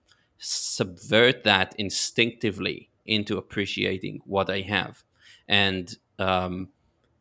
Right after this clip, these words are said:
understanding that I have a lot to be grateful at this moment and not try to push away the thought,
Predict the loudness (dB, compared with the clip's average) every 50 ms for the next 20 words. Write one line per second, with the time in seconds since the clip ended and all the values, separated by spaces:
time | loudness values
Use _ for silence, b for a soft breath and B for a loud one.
0 | _ _ _ _ -2 -2 0 0 -2 -2 0 2 2 2 2 0 -2 0 0 0
1 | 2 2 0 0 0 -2 -4 -2 -2 -2 0 0 0 0 -2 -4 -8 -6 -6 -6
2 | -6 -6 -2 0 0 0 -2 -4 -8 -8 -8 -8 -6 -8 -6 -4 -2 -2 -2 -2
3 | -4 -4 -2 0 0 0 0 -2 -4 -8 -10 -8 -4 -2 -2 -2 -2 -6 -8 -8
4 | -6 -2 0 0 2 0 0 -2 -4 -8 -16 -20 -20 _ _ _ -2 0 2 2
5 | 0 -2 -6 -12 -8 -4 -4 -4 -4 -4 -4 -6 -4 -2 -2 -2 -2 -4 -6 -10
6 | -8 -4 -2 -2 -2 -2 -4 -8